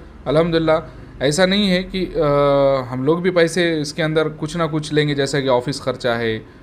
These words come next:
बच्चों का ख़र्चा है, ये लोग, ये हम लोग भी निकालेंगे।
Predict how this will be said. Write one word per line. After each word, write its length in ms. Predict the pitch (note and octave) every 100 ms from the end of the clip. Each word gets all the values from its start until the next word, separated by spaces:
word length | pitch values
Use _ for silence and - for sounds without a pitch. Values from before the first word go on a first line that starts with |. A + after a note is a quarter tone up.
| - -
बच्चों 260 | B2 - C3
का 80 | B2
ख़र्चा 360 | A#2+ A2 A2
है, 100 | A2+
ये 100 | B2
लोग, 240 | B2 A#2+ A#2+
ये 100 | B2+
हम 180 | B2
लोग 180 | C3 C#3+
भी 80 | C#3+
निकालेंगे। 480 | B2+ B2 A2 G#2+